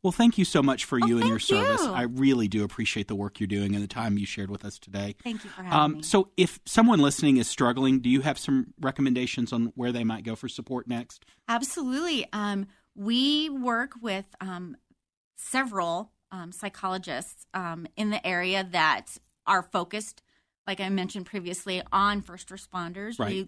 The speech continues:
Speaker 2: We, um, we work with Doctor Sarah Metz, Code four Counseling.
Speaker 1: Sure.
Speaker 2: Um, we also work with Doctor Jamie Brower.
Speaker 1: Right.
Speaker 2: We also work with, um,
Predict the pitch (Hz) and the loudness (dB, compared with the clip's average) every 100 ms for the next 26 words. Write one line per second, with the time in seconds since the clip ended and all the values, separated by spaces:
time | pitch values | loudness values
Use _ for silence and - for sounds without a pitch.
0 | - 196 175 175 180 185 185 185 190 185 | -10 -12 -10 -10 -12 -10 -12 -12 -12 -10
1 | 180 214 - 196 220 196 214 - - 185 | -10 -12 -6 -4 -2 -4 -6 -10 -12 -12
2 | 185 208 233 226 190 - 226 277 190 147 | -6 -6 -4 -4 -4 -6 -2 2 2 0
3 | - _ _ - 202 190 185 185 190 180 | -6 _ _ -8 -2 0 0 -2 0 0
4 | 185 - 196 180 185 185 180 165 180 196 | 0 -2 -6 -6 -6 -8 -8 -6 -6 -8
5 | 180 190 196 233 208 165 190 285 320 - | -6 -4 -4 0 2 2 2 -2 -6 -10
6 | 123 - _ 196 190 180 180 196 175 170 | -12 -12 _ -6 0 0 -2 -4 -8 -8
7 | 185 170 - 175 165 165 143 - | -12 -16 -8 -6 -6 -8 -10 -12